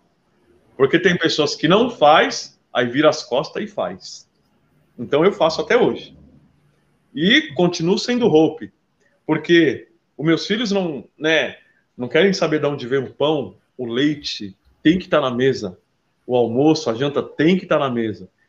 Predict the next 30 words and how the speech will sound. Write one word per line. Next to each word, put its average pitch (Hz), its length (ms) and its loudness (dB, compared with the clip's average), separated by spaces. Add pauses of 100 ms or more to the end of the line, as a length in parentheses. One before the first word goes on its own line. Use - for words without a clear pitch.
(120)
Então, 165 640 2
tem 160 160 6
gente 175 200 6
que - 60 -8
vem 180 100 4
aqui, 165 460 2 (100)
"E 196 60 6
aí, 240 120 8
Hope, 240 360 6 (120)
quanto 240 180 0
você 247 100 0
cobra 240 240 4
pra 226 100 0
pintar 208 280 0
uma 208 80 2
porta 202 260 2
de 185 120 2
aço?" 165 420 0 (200)
Só 143 180 -2
que 170 80 0
eu 165 60 2
coloco 170 400 2
outro 202 280 2
nome. 123 360 -2 (1900)
"Cobro 175 280 2
tanto." 180 520 0
"Ou 185 160 2
vamos 196 180 2
fazer?" 175 320 0
"Vamos." 139 840 -4